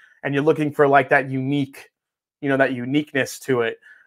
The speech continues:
And then you start getting into, like, the intermediate and the, uh, the expert level,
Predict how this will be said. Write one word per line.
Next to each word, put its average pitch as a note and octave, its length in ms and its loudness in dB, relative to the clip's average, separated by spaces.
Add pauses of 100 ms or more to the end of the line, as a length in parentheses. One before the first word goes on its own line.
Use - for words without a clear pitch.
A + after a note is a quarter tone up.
And B2+ 100 0
then C#3+ 80 4
you D3 80 2
start D3+ 400 2
getting D3+ 240 4
into, D3 160 -2
like, C3+ 200 2
the C#3 140 -4
intermediate C3+ 840 0
and B2+ 180 -4
the, B2 260 -4
uh, A#2 200 0
the B2+ 120 -8
expert D3 400 0
level, C3 500 4